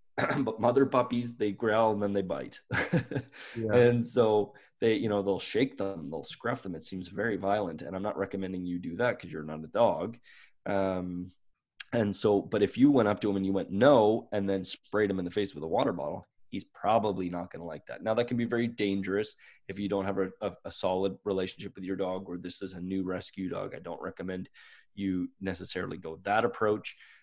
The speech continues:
Speaker 1: Um, you need to ease into that. But, you know, a lot of times with a rescue dog, if you raise them by getting them to work for their food,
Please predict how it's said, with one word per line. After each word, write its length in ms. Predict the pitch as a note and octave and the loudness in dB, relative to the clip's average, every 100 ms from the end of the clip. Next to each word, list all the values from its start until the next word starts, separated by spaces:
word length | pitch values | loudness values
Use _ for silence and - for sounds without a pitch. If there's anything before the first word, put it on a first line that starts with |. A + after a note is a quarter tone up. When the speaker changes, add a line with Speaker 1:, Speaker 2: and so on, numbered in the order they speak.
| _ | _
Speaker 1:
Um, 280 | - G2 F#2+ | -6 -4 -4
you 120 | F#2+ | -4
need 160 | F#2+ F2+ | -4 -6
to 80 | - - | -8 -8
ease 360 | G2+ G#2 G2+ - | -6 -6 -8 -8
into 360 | G2+ G#2 A2 | -6 -4 -4
that. 320 | G2 G2 F#2+ - | 0 2 2 -2
But, 180 | F2+ - _ | -6 -6 _
you 120 | G#2+ | -6
know, 140 | F#2+ F2+ | -4 -2
a 20 | |
lot 180 | F#2 F2+ | -4 -4
of 60 | F#2 | -6
times 220 | F2 E2+ | -10 -10
with 80 | F2+ | -8
a 40 | |
rescue 340 | F2 F2 - F#2 | -8 -8 -8 -8
dog, 180 | E2+ F2+ | -8 -10
if 140 | F2+ | -12
you 160 | G2 F#2+ | -8 -4
raise 360 | G2 G2 G2+ | 0 0 0
them 160 | G2 F#2+ | -4 -6
by 120 | F#2+ | -6
getting 240 | F2 F#2 F2+ | -6 -8 -8
them 100 | F2+ | -6
to 60 | |
work 220 | F2 F2 - | -6 -8 -10
for 120 | F2+ | -10
their 140 | E2+ | -10
food, 420 | - C3 C3 A#2+ | -2 4 6 4